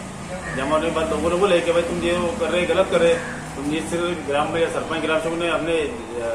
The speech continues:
ग्राम पंचायत के लेटर पे और ग्राम सभा में ठहराव लिए थे। सूचक मैं था, अनुमत दूसरा था एक, और अनुमत सूचक के ठहराव देने के बाद में उन्होंने हमको बताया नहीं और बताने के बाद में हमको चार बजे फ़ोन करे। चार बजे के बाद में फिर पाँच बजे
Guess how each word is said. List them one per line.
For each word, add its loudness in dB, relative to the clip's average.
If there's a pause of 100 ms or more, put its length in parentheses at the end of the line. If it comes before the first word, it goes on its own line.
(640)
ग्राम 0
पंचायत -2
के 0
लेटर 0
पे 4
और -2
ग्राम -2 (220)
सभा -4
में -4
ठहराव 4
लिए 0
थे। 0
सूचक -4
मैं -2
था, 0 (460)
अनुमत -2
दूसरा -2
था 4
एक, 4 (460)
और 4 (280)
अनुमत -2
सूचक -6
के -4
ठहराव -2
देने -4
के -8
बाद 0
में -4 (480)
उन्होंने -2
हमको 0
बताया 4
नहीं 0 (300)
और -2
बताने -2
के -2
बाद 0
में 0
हमको -4
चार 2
बजे 0
फ़ोन -4
करे। 0 (220)
चार -2
बजे -4
के -6
बाद 0
में -4
फिर -10
पाँच 0
बजे -2